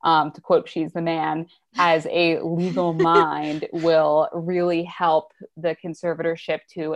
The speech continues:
Speaker 1: achieve its desired outcome, which
Speaker 2: Yeah.
Speaker 1: is the best care of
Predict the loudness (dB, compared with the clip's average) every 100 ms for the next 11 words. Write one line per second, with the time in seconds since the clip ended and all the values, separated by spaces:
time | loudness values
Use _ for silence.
0 | -6 -10 -10 -4 -4 -4 -8 -4 -4 -4
1 | -14 -20 -8 -6 -2 0 2 2 2 0
2 | -2 -2 -4 -4 -2 -2 -4 -2 2 2
3 | 0 -16 _ -6 0 2 2 2 0 -4